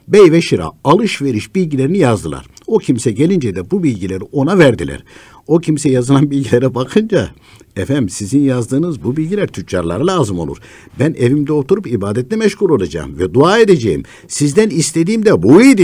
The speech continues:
dedi. Bunun üzerine İmam-ı Azam Ebu Hanife Hazretleri o kimseye, "Yiyecek ve giyecek lazım olmayan kimse var mıdır?" dedi. "Dinin alışveriş kısmını bilmeyen bir kimse haram lokmadan kurtulamaz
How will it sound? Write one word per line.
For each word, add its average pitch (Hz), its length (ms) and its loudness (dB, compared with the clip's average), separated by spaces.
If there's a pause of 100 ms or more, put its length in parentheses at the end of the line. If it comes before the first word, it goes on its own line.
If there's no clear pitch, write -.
dedi. 71 380 -2 (640)
Bunun 131 120 -6
üzerine 82 300 -8
İmam-ı 95 320 -8
Azam 73 160 -14
Ebu 73 160 -14
Hanife 82 220 -14
Hazretleri 69 360 -12
o 71 60 -10
kimseye, 78 460 -12 (460)
"Yiyecek 175 580 4
ve 160 80 2
giyecek 135 560 0
lazım 147 440 0
olmayan 143 440 0
kimse 139 320 -4
var 151 240 6
mıdır?" 101 340 -2
dedi. - 140 -20 (2250)
"Dinin 220 580 4
alışveriş 214 800 4
kısmını 180 560 0
bilmeyen 196 520 2
bir 208 160 2
kimse 196 340 -2
haram 196 520 2
lokmadan 175 640 4
kurtulamaz 156 1000 2